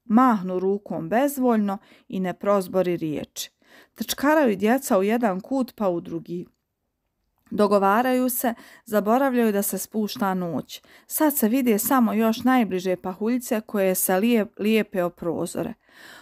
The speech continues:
One u većoj daljini utonule su u mrak.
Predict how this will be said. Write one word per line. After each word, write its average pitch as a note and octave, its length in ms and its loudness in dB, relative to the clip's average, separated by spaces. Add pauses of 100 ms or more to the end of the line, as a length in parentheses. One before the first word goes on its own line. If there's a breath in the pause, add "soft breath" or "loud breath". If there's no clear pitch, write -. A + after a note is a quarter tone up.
(120)
One D4+ 460 4
u G3 80 2
većoj C4 580 0
daljini A3+ 400 2
utonule G3+ 600 -2
su - 200 -10
u - 120 -8
mrak. F3 600 -6